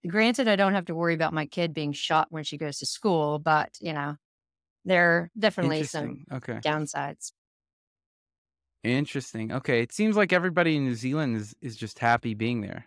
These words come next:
Speaker 2: but I guess
Speaker 1: Yeah.
Speaker 2: not.
Speaker 1: No. There's a lot of us that
Speaker 2: Okay.
Speaker 1: aren't, but we're kind of like,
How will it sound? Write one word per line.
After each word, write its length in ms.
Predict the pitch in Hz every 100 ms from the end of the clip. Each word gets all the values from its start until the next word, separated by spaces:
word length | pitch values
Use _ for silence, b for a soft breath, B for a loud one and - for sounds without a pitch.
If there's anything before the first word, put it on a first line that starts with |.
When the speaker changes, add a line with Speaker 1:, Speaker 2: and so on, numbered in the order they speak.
| _
Speaker 2:
but 160 | 117 104
I 100 | 110
guess 220 | 110 -
Speaker 1:
Yeah. 140 | 175
Speaker 2:
not. 160 | 101 - _ _ _
Speaker 1:
No. 200 | 170 135 - _ -
There's 180 | 226 233
a 60 |
lot 260 | 220 175 170
of 80 | 156
us 200 | 151 -
that 100 | 151
Speaker 2:
Okay. 80 |
Speaker 1:
aren't, 260 | 147 113 - -
but 160 | 147 _
we're 160 | 180 160
kind 220 | - 165
of 120 | 151
like, 180 | 151 147